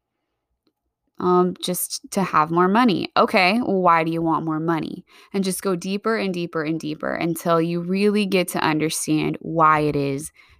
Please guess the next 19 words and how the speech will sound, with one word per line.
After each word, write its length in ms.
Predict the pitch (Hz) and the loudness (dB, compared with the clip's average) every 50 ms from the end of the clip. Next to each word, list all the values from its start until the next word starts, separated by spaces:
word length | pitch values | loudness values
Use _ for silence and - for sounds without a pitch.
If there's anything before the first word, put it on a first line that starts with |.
| _ - | _ -8
that 240 | - 143 143 - - | -2 -2 -2 0 0
you 100 | 156 160 | 0 2
want 320 | 175 190 208 214 208 - | 4 6 6 6 4 2
this. 560 | - - 50 - 185 - - - - - - _ _ _ _ _ _ | -2 -6 -6 -6 -8 -8 -8 -8 -8 -8 -12 _ _ _ _ _ _
For 200 | - - 180 175 | -6 -4 0 2
me, 760 | 180 185 185 214 262 277 220 170 170 165 170 175 185 208 - _ _ | 2 4 6 6 6 6 6 6 4 2 2 0 0 -2 -6 _ _
when 320 | - 185 180 180 170 170 170 | -4 0 2 2 2 2 2
I 160 | 170 185 202 | 2 0 0
did 260 | 202 - 175 170 165 | -2 -2 -4 -4 -2
this, 300 | 160 151 160 175 - - | -2 -2 -2 -2 -4 -2
I 140 | - - 175 | 0 2 2
realized 800 | 170 170 185 214 233 247 220 185 170 160 160 160 160 165 165 - - - | 2 2 2 2 4 4 6 6 6 6 4 4 2 0 -2 -4 -4 -4
it 160 | 185 165 170 | -4 -2 0
was 180 | 175 170 165 170 | -2 -2 0 0
more 460 | 175 175 190 208 220 220 214 214 - | 0 0 2 2 2 4 4 4 4
about, 720 | - 175 170 165 165 160 160 156 156 180 - - - - _ _ _ _ _ _ _ _ _ - | 2 2 2 2 2 4 4 4 2 0 -2 -8 -16 -18 _ _ _ _ _ _ _ _ _ -4
like, 260 | 170 156 156 - - _ | -4 -4 -4 -6 -10 _
the 160 | 175 156 - - - | -8 -8 -8 -6 -4
impact 1080 | 156 160 160 170 175 - 214 208 214 233 208 - - - - _ - - - - - | -4 -2 -2 -4 -4 0 2 4 4 4 2 0 -6 -14 -18 _ -12 -12 -12 -12 -18